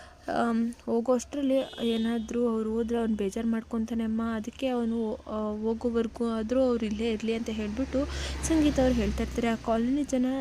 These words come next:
ಇಲ್ಲೇ ಇದ್ರೆ ಖುಷಿಯಾಗಿದ್ರು, ಖುಷಿಯಾಗಿದ್ರು ಹೋಗ್ತಾನೆ ಅಂತ ಹೇಳ್ಬಿಟ್ಟು, "ಬೇಕಾದ್ರೆ ಒಂದ್ ಸ್ವಲ್ಪ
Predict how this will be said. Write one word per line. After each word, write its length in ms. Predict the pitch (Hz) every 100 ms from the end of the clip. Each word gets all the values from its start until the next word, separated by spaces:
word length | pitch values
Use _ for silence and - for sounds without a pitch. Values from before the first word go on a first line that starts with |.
| -
ಇಲ್ಲೇ 420 | - 233 226 254 254
ಇದ್ರೆ 320 | 220 226 233
ಖುಷಿಯಾಗಿದ್ರು, 800 | - - 247 240 233 214 220 226 - - - - - -
ಖುಷಿಯಾಗಿದ್ರು 680 | 247 262 247 240 220 240
ಹೋಗ್ತಾನೆ 520 | 240 233 - 233 233 233
ಅಂತ 200 | 226 233
ಹೇಳ್ಬಿಟ್ಟು, 460 | 226 214 226 269
"ಬೇಕಾದ್ರೆ 340 | 247 233 247 240
ಒಂದ್ 200 | 226 220
ಸ್ವಲ್ಪ 340 | 226 220